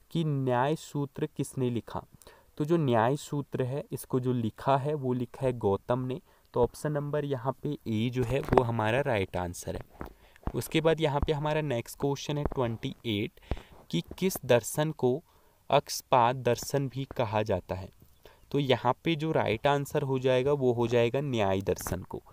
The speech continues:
ठीक है, ऑप्शन नंबर ए जो है वो हमारा यहाँ पे राइट आंसर हो जाएगा। उसके बाद यहाँ पे नेक्स्ट क्वेश्चन है हमारा ट्वेंटी नाइन कि चार्वाक के अनुसार मानव शरीर और इंद्रियां कितने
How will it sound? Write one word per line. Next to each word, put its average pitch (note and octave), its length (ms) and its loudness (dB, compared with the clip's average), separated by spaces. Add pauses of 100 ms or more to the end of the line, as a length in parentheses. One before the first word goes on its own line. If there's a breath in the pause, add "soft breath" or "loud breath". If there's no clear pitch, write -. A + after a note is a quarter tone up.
(200 soft breath)
ठीक - 180 -6
है, F3 60 0
ऑप्शन A#2+ 440 -2
नंबर C#3+ 320 -2 (100)
ए A2 260 0
जो A#2+ 120 -4
है B2 220 -8 (260)
वो B2 80 6
हमारा G#2 400 2
यहाँ G#2+ 340 -2
पे D#3 120 -2
राइट F#2+ 340 2
आंसर F#2+ 420 -2 (140)
हो G#2+ 80 0
जाएगा। F2+ 420 -2 (1200 loud breath)
उसके D3+ 300 0
बाद D#3 180 4
यहाँ C#3+ 180 2
पे D3 140 0
नेक्स्ट A2+ 420 -2
क्वेश्चन C3+ 400 0
है C#3 60 6
हमारा C3+ 420 -2
ट्वेंटी G2+ 480 -2
नाइन F#2+ 400 0 (520 loud breath)
कि D#3+ 180 -2 (100)
चार्वाक B2+ 520 6 (140)
के D#3 100 -2
अनुसार A2+ 600 -2
मानव A2+ 440 0
शरीर C3 440 -4
और C#3+ 240 -2
इंद्रियां A2 520 -4 (100)
कितने C3+ 360 -6